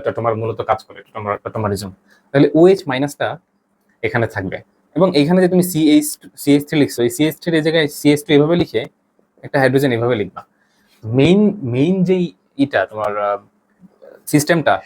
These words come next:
মেকানিজমটা সেটাই আমি দেখাচ্ছি, হ্যাঁ। এই যে ওএইচ মাইনাস,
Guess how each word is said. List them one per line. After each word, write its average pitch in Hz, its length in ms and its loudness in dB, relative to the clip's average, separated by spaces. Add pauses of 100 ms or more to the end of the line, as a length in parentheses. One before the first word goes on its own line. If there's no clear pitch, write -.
(600)
মেকানিজমটা 127 640 -2
সেটাই 139 220 0
আমি 117 160 -6
দেখাচ্ছি, 101 300 -16 (140)
হ্যাঁ। 165 140 -12 (420)
এই 131 160 4
যে 151 80 2 (100)
ওএইচ 131 260 2
মাইনাস, 123 260 -6